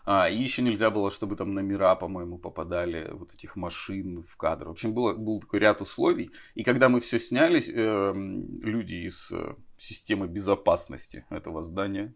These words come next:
Центробанка России, они прям отсматривали весь материал, чтобы у нас, э, нигде ничего не осталось.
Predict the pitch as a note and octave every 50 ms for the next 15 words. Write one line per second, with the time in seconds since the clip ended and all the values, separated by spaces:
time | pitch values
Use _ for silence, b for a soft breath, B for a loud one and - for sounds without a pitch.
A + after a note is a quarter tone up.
0 | _ - - - E2 E2 E2+ E2 E2 E2+ - F2 E2 - D2+ D#2+ D#2 - - -
1 | A#2+ B2 G#2 F2+ F2+ F2+ F#2+ - - B B B B B B B - - F#2+ F2
2 | F#2 - - - G2 G#2 A2 - A#2 F#2+ F#2 E2+ E2 E2 E2 E2+ F2 - - G2
3 | - - E2 E2 - F#2 - - - - - F2 E2 E2 F2+ F2 F#2 G2 - -
4 | - - - F2 F2+ F2+ F2 E2+ F2 F2 F2+ F#2 G2+ G#2 F#2 - - - G2 G2
5 | G2 F2+ - - F#2+ F#2 F#2 F2 F2 - - - - - - - - -